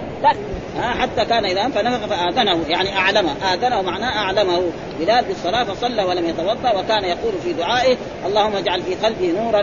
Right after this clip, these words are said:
وفي بصري نورا، وفي سمعي نورا، وعن يميني نورا، وعن يساري نورا، وفوقي نورا، وتحتي نورا، وأمامي نورا، وخلفي نورا، واجعل لي نورا." قال كريب و-، وسبع في التابوت.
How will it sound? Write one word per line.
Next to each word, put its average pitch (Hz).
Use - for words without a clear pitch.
وفي 170
بصري 180
نورا، 208
وفي 170
سمعي 185
نورا، 202
وعن 170
يميني 180
نورا، 208
وعن 175
يساري 190
نورا، 220
وفوقي 208
نورا، 220
وتحتي 202
نورا، 220
وأمامي 190
نورا، 190
وخلفي 185
نورا، 208
واجعل 175
لي 180
نورا." 214
قال 202
كريب 226
و-، 175
وسبع 202
في 175
التابوت. 180